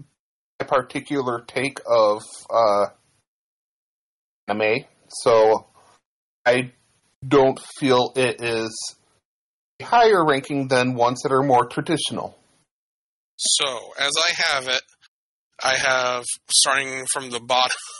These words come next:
Speaker 2: <laughs> up, knock it off, children. <laughs> That's at me. Uh, Arcane, Aggretsuko, Trigun, Bebop. Correct?
Speaker 1: Correct.
Speaker 2: Okay.
Speaker 1: That, personal opinion.
Speaker 2: All right, I will get
Speaker 1: Influence
Speaker 2: the titles
Speaker 1: station.
Speaker 2: added in later, but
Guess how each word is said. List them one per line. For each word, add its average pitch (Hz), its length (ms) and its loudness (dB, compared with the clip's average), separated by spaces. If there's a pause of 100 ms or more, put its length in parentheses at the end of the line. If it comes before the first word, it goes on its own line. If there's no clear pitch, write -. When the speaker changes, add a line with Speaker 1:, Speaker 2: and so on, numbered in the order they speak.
Speaker 2:
<laughs> - 0 -
up, 139 220 -4 (2250)
knock 147 140 -2
it 131 80 -2
off, 127 160 0
children. 123 260 -4 (340)
<laughs> - 320 4
That's - 300 4
at 131 80 -2
me. 135 200 0 (640)
Uh, 127 240 2
Arcane, 156 460 2
Aggretsuko, 135 680 -2 (120)
Trigun, 123 400 -2 (200)
Bebop. - 280 -6 (540)
Correct? - 460 -8 (560)
Speaker 1:
Correct. 131 200 -4
Speaker 2:
Okay. 127 100 -4
Speaker 1:
That, 123 160 2 (580)
personal 160 180 2
opinion. 156 320 -2 (600)
Speaker 2:
All 127 140 -4
right, 117 180 -6
I 131 100 -2
will 135 120 -10
get 139 80 0
Speaker 1:
Influence 139 240 2
Speaker 2:
the 143 60 0
titles 127 220 -2
Speaker 1:
station. 120 220 -6
Speaker 2:
added 127 280 -6
in 117 260 -14
later, 127 320 -4
but 123 220 -8